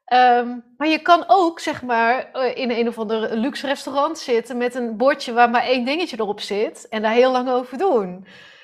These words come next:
Ehm, dat zijn verschillende manieren die, die waarop je met elkaar, eh, denk ik, eh, intimiteit kan delen. En, eh,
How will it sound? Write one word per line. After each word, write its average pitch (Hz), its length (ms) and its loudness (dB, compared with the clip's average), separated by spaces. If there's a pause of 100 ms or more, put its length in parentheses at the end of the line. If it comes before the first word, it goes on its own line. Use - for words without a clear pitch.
(360)
Ehm, 254 580 4 (280)
dat 277 220 2
zijn 330 140 0
verschillende 359 440 0
manieren 285 560 2
die, 254 360 -4 (100)
die 247 200 -4
waarop 240 300 0
je 233 80 -10
met 220 160 -6
elkaar, 208 500 0
eh, 202 300 -6
denk 220 240 -4
ik, 214 220 -10
eh, 165 340 -10
intimiteit 220 680 0
kan 190 480 -8
delen. 196 600 -4
En, 220 400 -8 (600)
eh, 220 540 -6